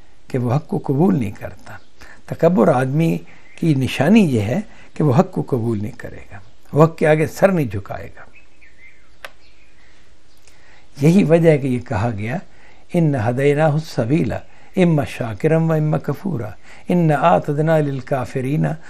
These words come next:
सलासिला व अगलालम व सईरा।" इसका तर्जुमा ये है, हमने इंसान को, यानी उसे, यानी इंसान को खैर और शर की राह सुझा दी। अब वो चाहे शुक्र करे या कुफ्र करे,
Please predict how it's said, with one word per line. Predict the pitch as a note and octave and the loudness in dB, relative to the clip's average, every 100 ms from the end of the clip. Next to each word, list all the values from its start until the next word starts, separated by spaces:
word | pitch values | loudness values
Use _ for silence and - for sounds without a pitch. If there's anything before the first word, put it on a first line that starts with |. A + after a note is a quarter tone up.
| - - | -16 0
सलासिला | E3 F3+ F3+ - D#3+ D3+ | 2 4 2 2 2 2
व | |
अगलालम | D3 - G3 F3+ E3+ E3 D#3 | 4 2 2 4 4 2 0
व | D3 C3 | -2 -6
सईरा।" | - C3 F#3 - - - - - - - - - - - - - - - | -4 0 0 0 -6 -12 -16 -16 -16 -16 -16 -16 -16 -16 -16 -16 -16 -14
इसका | D#3 - | -6 -4
तर्जुमा | D3 A#2+ D3 E3+ | 0 2 2 2
ये | B2 G2 E2 | 0 -2 -4
है, | A#2 G3+ - - - - | -4 -6 -10 -16 -10 0
हमने | F#3 F3+ D#3+ G#3 - | 4 4 2 0 2
इंसान | D#3 - C3+ C#3+ C3+ | 0 4 4 4 0
को, | A#2+ | -4
यानी | C3+ E3 | 0 2
उसे, | G#3 D#3+ F#3 | 2 2 2
यानी | C4 G3 D3+ | 2 2 2
इंसान | D3 - C#3 E3 | 0 0 2 2
को | D3+ D3+ G#3 - - - | 0 -4 -6 -14 -16 2
खैर | F#3+ F3+ | 8 10
और | F3 | 10
शर | - F3 | 6 2
की | - | 2
राह | F3 F3+ | 4 4
सुझा | E3+ B2+ F#2+ A2 | 2 -2 0 0
दी। | G2 - - - - - - - - - - | -4 -10 -14 -16 -16 -16 -16 -16 -16 -14 2
अब | - | 4
वो | G3 | 4
चाहे | G3+ F3+ F#3 | 4 4 4
शुक्र | F#3 A#2+ C3 B2+ | 2 -2 -4 -4
करे | - E3+ A#3 | 0 0 2
या | E3+ D3 | 2 0
कुफ्र | - - A#2+ | 0 -8 -8
करे, | - A2+ A#2 | -10 -10 -10